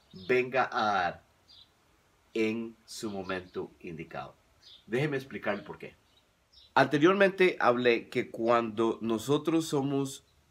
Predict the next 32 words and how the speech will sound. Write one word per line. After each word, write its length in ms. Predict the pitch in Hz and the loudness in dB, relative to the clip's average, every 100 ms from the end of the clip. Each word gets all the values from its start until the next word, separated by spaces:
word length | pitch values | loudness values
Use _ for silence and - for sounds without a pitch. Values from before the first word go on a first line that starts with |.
| _ - - _ _ _ | _ -20 -20 _ _ _
jóvenes, 920 | - - 139 104 78 76 73 - - _ _ _ - | -14 -2 0 0 -2 -6 -10 -14 -18 _ _ _ -16
y 100 | 117 | -8
quizás 300 | 151 220 151 | -4 -2 0
a 80 | |
veces 260 | 117 113 95 | 0 0 -8
hasta 240 | 92 92 78 | -8 -6 -4
de 60 | |
viejos, 440 | 90 95 - - - - - _ _ _ _ _ _ - | -2 -4 -6 -18 -20 -20 -20 _ _ _ _ _ _ -4
ah, 380 | 95 95 - - | -2 -2 -4 -4
y 120 | 107 | -4
empezamos 500 | 90 107 135 151 151 | -4 -2 0 0 0
a 60 | |
gastar 320 | 143 113 139 127 | -2 -2 -2 0
muchísimo 640 | 123 120 - 139 147 131 | -2 -2 -4 -4 -4 -4
tiempo 520 | 120 127 113 120 113 - | -4 -4 -4 -6 -10 -6
tratando 720 | 110 107 - 123 123 123 127 | -4 -4 -2 -2 -2 -2 -4
de 440 | 90 104 104 - - | -4 -4 -2 -4 -8
enamorar 640 | 101 95 95 92 95 107 | -6 -4 -6 -4 0 2
a 40 | 110 | 2
alguna 340 | 90 92 90 | -2 -6 -8
persona, 460 | - - 104 73 - _ _ - _ - - - _ | -8 -10 -6 -8 -10 _ _ -20 _ -20 -20 -20 _
lo 200 | 107 117 | 0 2
que 80 | 120 | 2
hacemos 480 | 113 156 165 160 151 | 4 2 2 -2 0
es 220 | 135 120 | 0 0
reducir 640 | 113 104 117 113 - 156 | -2 2 2 0 -2 0
las 160 | 160 135 | 0 0
posibilidades 800 | 117 104 107 95 95 98 104 104 | -6 -4 -4 0 2 4 2 -2
porque 280 | 101 - 92 | -10 -10 -8
nos 160 | 87 | -8
estamos 440 | 90 - 104 117 - | -6 -2 -2 -2 -10
concentrando 640 | 98 98 - 87 90 92 | -12 -12 -6 -4 -4 -6